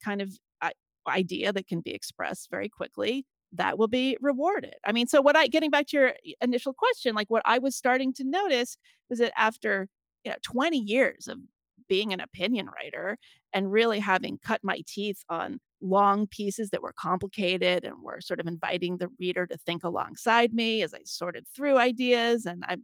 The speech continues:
I was sort of neither fish nor fowl, but, like, you know, "Come along with me." Um, I noticed that suddenly, um, that was not rewarded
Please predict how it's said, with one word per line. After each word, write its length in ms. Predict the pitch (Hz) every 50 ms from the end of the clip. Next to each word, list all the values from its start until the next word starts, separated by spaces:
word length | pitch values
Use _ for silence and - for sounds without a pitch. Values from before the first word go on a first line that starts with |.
| -
I 100 | - 175
was 200 | 180 175 185 190 -
sort 180 | - 196 185 185
of 60 | 175 180
neither 280 | 185 180 180 170 170
fish 260 | 170 - 185 175 175 -
nor 140 | - - - -
fowl, 420 | - 247 247 226 226 226 226 226 202 -
but, 120 | - - _ -
like, 160 | 156 165 - _ _ _
you 60 | - 196
know, 140 | 160 147 - _ _ _ - -
"Come 140 | 233 233
along 300 | 262 294 349 381 466 392
with 160 | 269 180 180 _
me." 240 | 240 - - 101 101 _ _ - - - - - - - _ _ _ _ -
Um, 480 | - 226 233 226 220 214 214 214 220 - - _ -
I 140 | 226 240
noticed 640 | 240 233 233 233 233 247 262 254 269 269 - - 220
that 280 | 220 208 208 - -
suddenly, 880 | - - - 226 214 214 226 226 226 214 208 208 202 202 196 196 175 - -
um, 300 | - 180 165 170 170 170 -
that 200 | 196 202 190 -
was 120 | 226 208
not 200 | 208 202 190 -
rewarded 760 | 185 185 180 180 185 180 196 202 202 185 160 - - - -